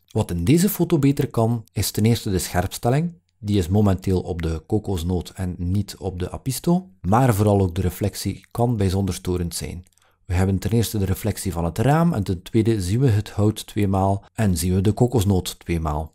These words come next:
In een tweede foto die ik kreeg van Tim gaat het er echter al helemaal anders aan toe. Ten eerste hebben we bijzonder weinig bewegingsonscherpte behalve deze discus bovenaan. De witbalans lijkt mij correct, want ik ga van de onderstelling uit het piepschuim die op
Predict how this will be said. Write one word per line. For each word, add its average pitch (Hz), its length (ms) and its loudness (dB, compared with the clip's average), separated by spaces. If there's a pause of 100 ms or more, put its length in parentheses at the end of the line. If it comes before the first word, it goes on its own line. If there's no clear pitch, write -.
In 92 80 -4
een 85 100 0
tweede 160 280 4
foto 170 260 -4
die 139 120 2
ik 131 80 0
kreeg 120 280 0
van 104 220 -2
Tim 101 320 -2
gaat 117 320 -2
het 139 120 -14
er - 160 -10
echter - 340 -8
al 95 140 -4
helemaal 107 500 0
anders 98 280 -6
aan 92 140 -8
toe. 85 200 -12 (140)
Ten 90 160 -2
eerste 127 260 2
hebben 123 260 4
we 95 80 2
bijzonder 104 420 0
weinig 107 360 2
bewegingsonscherpte 98 920 -4
behalve 98 360 0
deze 92 260 -2
discus 87 400 -8
bovenaan. 92 640 -2 (420)
De 98 80 0
witbalans 107 600 2
lijkt 98 340 -2
mij 110 160 0
correct, 95 380 -6
want 98 220 -6
ik 95 120 -14
ga 120 180 -4
van 131 100 -2
de 120 60 2
onderstelling 110 540 -4
uit 98 180 -4
het 95 120 -10
piepschuim 104 460 -4
die 98 240 -6
op - 280 -10